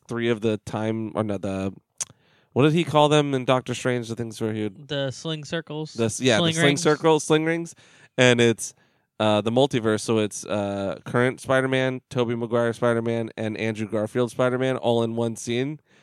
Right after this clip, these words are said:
Speaker 1: That'd be pretty dope. And it would be cool if they did do Tobey Maguire, and he's just, like, when Peter Parker's middle-aged, <laughs> like we got in, uh, Spider-Verse. That'd be fun.
Speaker 2: <laughs>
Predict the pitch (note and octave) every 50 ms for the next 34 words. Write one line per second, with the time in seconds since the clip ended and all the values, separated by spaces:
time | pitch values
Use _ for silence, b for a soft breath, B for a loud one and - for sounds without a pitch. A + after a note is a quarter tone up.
0 | b b b G2+ G2+ G2+ G2 - - F#2+ F2+ D#2+ F2+ F2 F2 E2 - _ _ _
1 | _ _ b b b b b b b b b b b - C3 C#3+ D#3+ F#3 F3+ F#3
2 | D3 - D#3 E3 E3 D3 C3 C#3 B2+ A#2+ C3 C3 B2 B2+ _ - F3+ F#3 C3+ B2+
3 | - C#3+ C#3 C#3 C#3 C#3 B2 C#3 C#3 C#3+ C#3+ C#3 - G#2+ A2+ A#2 A#2 A2+ - -
4 | A#2+ A2 - - A#2 A2+ A2 G#2 - - _ _ _ _ _ F2+ G#2+ G#2 G#2 -
5 | - G#2+ G#2 G2+ - A2 G#2 G2 - G#2+ G2 G#2+ A2 G#2+ G#2 G#2+ A2+ - D#3+ D3+
6 | D3 D3+ - - C#3 B2+ A#2 A#2 G2+ G#2 A#2 A#2 G#2 A#2+ A2+ A2+ A2+ - - A2+
7 | A2+ A2 A2 A2 A2+ A2 A2 A2 A2 A2 A2 G#2+ - - - - A#2 A#2 B2 B2
8 | C3+ C#3+ D3 C#3+ - - F#3 F#3 D#3+ - A#3 G3+ F#3+ - - G2 - _